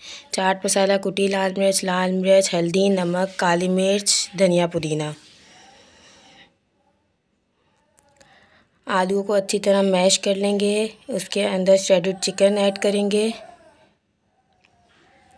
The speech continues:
और ये तमाम मसाले ऐड कर देंगे।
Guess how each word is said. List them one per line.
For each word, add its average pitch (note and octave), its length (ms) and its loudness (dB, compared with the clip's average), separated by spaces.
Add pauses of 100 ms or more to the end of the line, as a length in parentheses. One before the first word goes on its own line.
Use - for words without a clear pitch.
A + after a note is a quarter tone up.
(2000)
और F#3+ 200 -4
ये G3 80 -2
तमाम G3 440 2
मसाले F#3 380 -2
ऐड F#3 300 -4
कर E3 200 -2
देंगे। D#3 440 -2